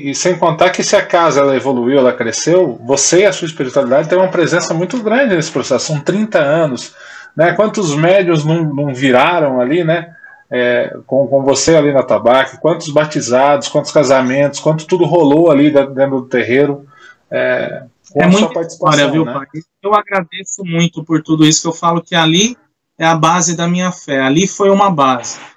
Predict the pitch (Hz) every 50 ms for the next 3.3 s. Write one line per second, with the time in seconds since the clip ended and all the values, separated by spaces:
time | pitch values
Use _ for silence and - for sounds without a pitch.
0 | _ _ _ _ - 139 147 151 135 - - 175 156 165 175 160 - - 170 165
1 | - _ - 165 165 170 165 151 143 139 156 160 170 180 175 160 147 143 165 175
2 | 180 - - - - - - - - 190 190 180 - - 151 139 135 131 127 123
3 | 123 123 127 139 147 151